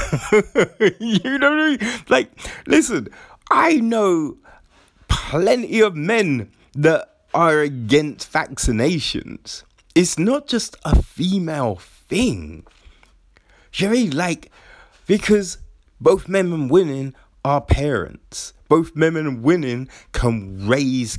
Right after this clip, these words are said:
kids. It, it, it, it, it's not a one or the other.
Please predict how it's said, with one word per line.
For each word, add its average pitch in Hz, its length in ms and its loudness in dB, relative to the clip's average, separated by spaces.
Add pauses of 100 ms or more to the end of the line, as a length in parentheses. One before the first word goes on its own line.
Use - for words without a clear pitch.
kids. 101 800 -6 (720)
It, 143 200 4
it, 147 200 -2
it, 151 180 -4
it, 147 260 -4
it's 160 240 -2
not 202 200 -2
a 156 60 2
one 143 360 0
or 143 140 -6
the 107 200 -4
other. 107 460 -4